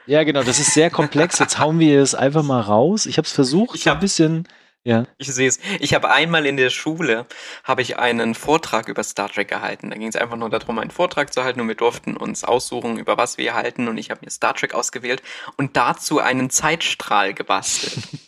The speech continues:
Speaker 2: Das heißt, ich hab ganz viele A vier Blätter aneinander geklebt <laughs> und sie dann von an der Tafel aufgehangen.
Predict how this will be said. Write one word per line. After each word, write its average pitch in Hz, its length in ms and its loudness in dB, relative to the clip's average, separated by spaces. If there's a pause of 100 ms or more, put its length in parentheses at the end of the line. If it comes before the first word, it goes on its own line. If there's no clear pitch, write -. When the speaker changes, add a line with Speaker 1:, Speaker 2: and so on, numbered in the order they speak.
(640)
Speaker 2:
Das 135 200 -2
heißt, 156 280 2
ich 143 100 0
hab 143 100 0
ganz 160 200 0
viele 160 260 2
A 127 80 2
vier 185 200 0
Blätter 151 280 2
aneinander 147 420 2
geklebt - 600 -2 (240)
<laughs> - 280 -12
und - 140 -2
sie 135 140 0
dann 147 180 2
von 151 240 2
an 131 80 2
der 131 140 2
Tafel 131 360 4
aufgehangen. 127 520 2